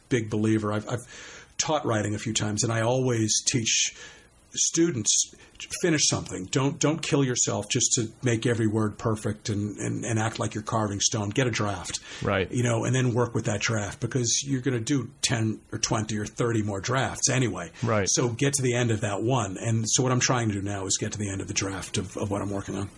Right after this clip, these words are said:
Speaker 2: And how many dra-, you said you usually go through, like, ten drafts
Speaker 1: Oh,
Speaker 2: or
Speaker 1: The
Speaker 2: so?
Speaker 1: Angry Buddhist was at least twenty drafts.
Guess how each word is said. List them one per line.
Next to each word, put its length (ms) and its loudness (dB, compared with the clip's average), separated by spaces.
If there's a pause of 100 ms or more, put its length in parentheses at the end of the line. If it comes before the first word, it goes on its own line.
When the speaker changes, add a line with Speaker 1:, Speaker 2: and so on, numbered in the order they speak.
(100)
Speaker 2:
And 100 2
how 140 0
many 160 2
dra-, 220 0
you 80 0
said 180 0
you 80 2
usually 280 2
go 80 2
through, 140 -2
like, 140 0
ten 220 0
drafts 320 2
Speaker 1:
Oh, 60 2
Speaker 2:
or 20 2
Speaker 1:
The 80 2
Speaker 2:
so? 80 2
Speaker 1:
Angry 240 2
Buddhist 480 0
was 120 -2
at 100 -4
least 200 2
twenty 280 -2
drafts. 460 -6